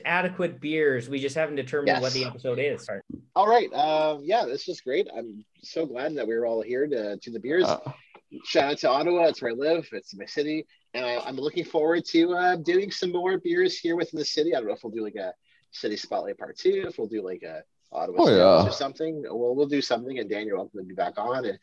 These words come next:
Speaker 2: I know we have an episode coming up with, uh, Nick soon. That's gonna be great. I think he's gonna have a good time on the pod, and, uh, it'll be a good time. And, uh, anything else you guys wanna mention before we, uh, conclude?
Speaker 3: Nope, just, uh, like, subscribe,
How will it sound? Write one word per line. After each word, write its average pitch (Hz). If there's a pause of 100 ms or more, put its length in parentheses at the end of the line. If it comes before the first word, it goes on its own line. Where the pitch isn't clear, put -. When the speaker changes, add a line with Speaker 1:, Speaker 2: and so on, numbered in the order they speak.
(220)
Speaker 2:
I 117
know 127
we 120
have 120
an 113
episode 110
coming 107
up 113
with, 101
uh, 95
Nick 123
soon. 170
That's -
gonna 104
be 95
great. 104 (440)
I -
think 101
he's 95
gonna 92
have 92
a 95
good 92
time 101
on 95
the 95
pod, 123 (460)
and, 110
uh, 117
it'll 120
be 131
a 123
good 123
time. 147
And, 107
uh, 113
anything 143
else 135
you 143
guys 127
wanna 117
mention 123
before 123
we, 117
uh, 101 (100)
conclude? 139 (800)
Speaker 3:
Nope, 151
just, 123
uh, 110 (160)
like, 123
subscribe, 151